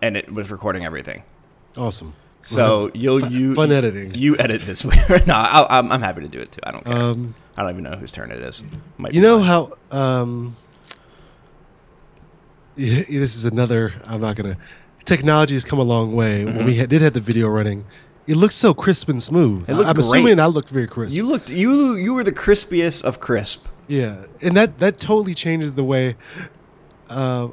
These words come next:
Speaker 2: I perceive, like, video, uh, you know, conference calls and stuff like that. 'Cause a lot of times when
Speaker 1: Yes.
Speaker 2: you, people are using the computers, it looks terrible. It's, it's choppy.
Speaker 1: Yes,
Speaker 2: It's pixelated.
Speaker 1: yes.
Speaker 2: And it's like, oh, this is just
Speaker 1: Well,
Speaker 2: ridiculous.
Speaker 1: and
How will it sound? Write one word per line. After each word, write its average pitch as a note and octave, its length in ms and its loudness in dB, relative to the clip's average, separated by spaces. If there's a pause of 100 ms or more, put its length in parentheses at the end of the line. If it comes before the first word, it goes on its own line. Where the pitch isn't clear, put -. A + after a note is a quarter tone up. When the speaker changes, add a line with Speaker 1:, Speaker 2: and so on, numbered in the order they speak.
Speaker 2:
I C3 120 -2
perceive, B2+ 500 -2
like, A#2 160 -2
video, B2 320 2
uh, A2 420 -8
you A#2+ 80 -10
know, E2+ 260 -14 (160)
conference A#2 380 -4
calls A2 220 -2
and G2+ 60 -8
stuff - 140 -10
like G2+ 140 -4
that. G#2+ 160 -2
'Cause C3 80 2
a - 60 4
lot B3+ 120 8
of - 40 -2
times F3+ 200 6
when D#3+ 100 4
Speaker 1:
Yes. D3 120 -2
Speaker 2:
you, F#3 80 -2
people E3 140 -4
are - 20 -4
using D#3+ 240 -4
the D#3+ 60 -2
computers, C3 480 -2 (180)
it D3 120 -4
looks F#3+ 200 6
terrible. D#3+ 580 4
It's, A#2+ 140 -2 (140)
it's C3+ 200 -8
choppy. D3+ 600 -2 (260)
Speaker 1:
Yes, G#2 400 2
Speaker 2:
It's F3+ 200 2
pixelated. D3 300 4
Speaker 1:
yes. C#3+ 520 4 (320)
Speaker 2:
And D3+ 80 2
it's D3+ 160 0
like, C#3 260 2
oh, D3 220 -2
this B2 180 -6
is G#2 140 -10
just - 240 -10 (240)
Speaker 1:
Well, F3+ 140 6
Speaker 2:
ridiculous. D#3 400 0
Speaker 1:
and - 340 -8